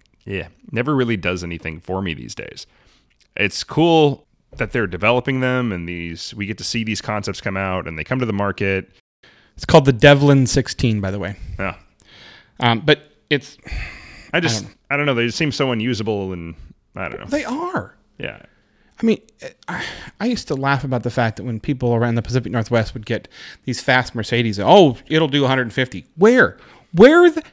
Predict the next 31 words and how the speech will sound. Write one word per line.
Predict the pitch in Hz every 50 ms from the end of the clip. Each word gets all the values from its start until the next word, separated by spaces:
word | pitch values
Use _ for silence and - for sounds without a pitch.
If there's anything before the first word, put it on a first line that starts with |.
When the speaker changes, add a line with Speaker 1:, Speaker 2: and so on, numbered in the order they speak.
| _ _ _ _ _ -
Speaker 2:
are | 196 196
you | 202 220
gonna | 190 220 214 214
do | 185 226 247 247 180
it? | 113 - - - - - -
It's | 175 160 -
just, | - - 220 202 - - - - -
Speaker 1:
It's | - -
Speaker 2:
yeah, | - 214
Speaker 1:
like | 160 147
Speaker 2:
bleep | 196 185
myself | 170 147 - - 185 180 -
there. | - 95 - - - - - - - -
Uh, | 170 180 165 - -
<laughs> | - - 160 - - - - - -
Speaker 1:
So | - 120
you're | 113 131
not | 139 131
gonna | - 120 98
track | - - 107 107 107 -
it, | 85 90 - _ -
so. | - 95 92 92
Speaker 2:
I, | - 202 226 -
well, | 202 262 262
you | 240 285
know, | 302 330 359
you're | 196 170 165
not | 160 175 - -
gonna | 311 311
track | - - 151 120 117 - -
it. | 196 -